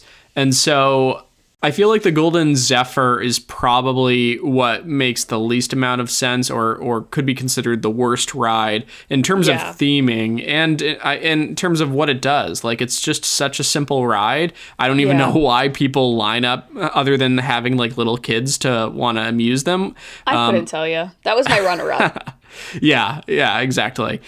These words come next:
Speaker 1: Um, and, you know, the only reason why I wouldn't choose the Silly Symphony Swings is because,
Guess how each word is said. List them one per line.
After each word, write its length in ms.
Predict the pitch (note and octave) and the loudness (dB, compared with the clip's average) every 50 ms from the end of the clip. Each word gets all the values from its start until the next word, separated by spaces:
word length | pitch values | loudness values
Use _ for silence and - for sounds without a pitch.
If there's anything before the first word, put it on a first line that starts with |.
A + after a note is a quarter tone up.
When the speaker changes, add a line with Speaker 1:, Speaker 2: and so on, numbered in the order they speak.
| - - - _ - | -20 -20 -20 _ -2
Speaker 1:
Um, 480 | B2 A#2+ A#2+ A#2+ A#2 A#2 A#2 A#2+ B2 - | 0 0 2 2 2 2 2 0 0 0
and, 240 | D#3 D#3 E3 D#3+ D3+ | 0 0 0 0 0
you 120 | E3+ D#3+ | 0 2
know, 100 | D#3 D3 | 2 2
the 220 | C#3 D3 D3+ D#3+ | 4 4 4 4
only 160 | D#3+ E3+ F3 E3+ | 4 4 4 4
reason 240 | D#3+ D#3 C#3+ D3+ | 4 4 4 2
why 160 | C#3+ C#3 C3+ C3+ | 2 4 2 4
I 40 | |
wouldn't 240 | C#3 C#3 C3+ C3+ C3 | 2 2 2 0 -2
choose 280 | B2+ - C#3+ C3+ C3 C3 | 0 0 0 0 0 0
the 260 | C#3 C3 B2 B2 A#2+ | 2 2 2 4 2
Silly 480 | B2 - - D3 C#3 C#3 C3+ C3+ C3 B2+ | 2 0 0 2 2 2 4 4 2 2
Symphony 400 | - - C3+ C3 C3 B2 A#2+ A#2+ | 0 0 -2 0 0 0 0 0
Swings 540 | A#2 - - C#3 C3+ C3 B2+ B2 B2 B2 | -2 -2 -2 0 0 2 2 0 0 0
is 100 | B2 A#2 | -2 -2
because, 560 | B2 C3 A#2+ - C3+ A#2+ A2+ A2+ A2+ - - | -2 -4 -4 -2 0 0 0 0 0 -2 -4